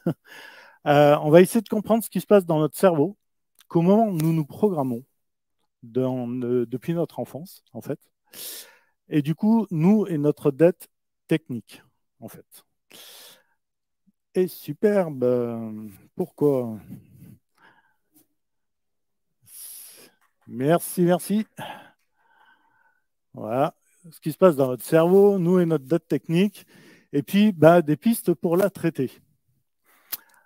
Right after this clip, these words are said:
Euh, alors en informatique, j'ai essayé de trouver la définition, mais, euh, vous avez le droit de la challenger. La dette technique,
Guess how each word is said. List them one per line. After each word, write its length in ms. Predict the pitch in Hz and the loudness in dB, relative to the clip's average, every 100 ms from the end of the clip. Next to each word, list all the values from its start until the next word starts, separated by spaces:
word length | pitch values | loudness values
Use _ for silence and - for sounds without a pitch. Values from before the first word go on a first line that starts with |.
| _ 139 | _ -6
Euh, 760 | 139 139 135 135 135 131 131 - | -2 -2 -2 -4 -4 -6 -10 -12
alors 240 | 139 143 170 | -6 -2 0
en 100 | 233 | 2
informatique, 640 | 254 220 214 - 214 - - _ _ - - _ _ _ _ - _ _ _ _ _ 127 | 2 2 0 0 -4 -6 -18 _ _ -20 -20 _ _ _ _ -20 _ _ _ _ _ -20
j'ai 180 | 101 | -16
essayé 220 | 110 147 147 | -12 -6 -6
de 140 | 127 | -8
trouver 300 | - 139 147 | -6 -2 0
la 120 | 139 | 0
définition, 840 | 131 135 147 151 - 165 165 165 151 | -2 -4 -4 -6 -4 -4 -2 -4 -8
mais, 400 | 147 131 131 127 | -10 -4 -2 -2
euh, 360 | 127 113 113 113 _ _ _ _ _ _ _ _ _ | -2 -4 -8 -12 _ _ _ _ _ _ _ _ _
vous 180 | - 104 | -20 -10
avez 280 | 117 113 123 | -8 -4 -4
le 160 | 120 117 | -4 -6
droit 260 | 120 135 | -4 -6
de 100 | 127 | -6
la 480 | 113 110 101 98 104 - | -6 -8 -8 -12 -14 -12
challenger. 580 | - 123 120 117 151 147 | -8 -6 -4 -4 -4 -4
La 160 | 139 | -10
dette 260 | 143 208 - | 2 2 4
technique, 600 | 190 - 190 214 - - | 0 2 2 2 -2 -20